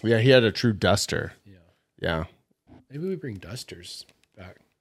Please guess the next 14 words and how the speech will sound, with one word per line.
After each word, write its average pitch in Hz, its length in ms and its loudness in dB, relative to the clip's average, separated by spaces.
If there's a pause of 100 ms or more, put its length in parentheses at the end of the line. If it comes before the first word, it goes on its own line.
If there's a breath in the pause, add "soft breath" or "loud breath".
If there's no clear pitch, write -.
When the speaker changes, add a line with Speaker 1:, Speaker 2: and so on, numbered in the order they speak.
(440)
Speaker 1:
I - 120 -6
like 160 140 0
Speaker 2:
Or 143 40 -12
Speaker 1:
dusters. 95 460 -6
Speaker 2:
serapes. 95 840 -12 (1000)
Like 113 140 -14
a 110 40 -8
nice 107 260 -6
serape. 101 220 -6
Speaker 1:
Were 127 80 8
serapes 120 600 6
ever 101 220 2
cool, 110 280 2
though? 127 240 0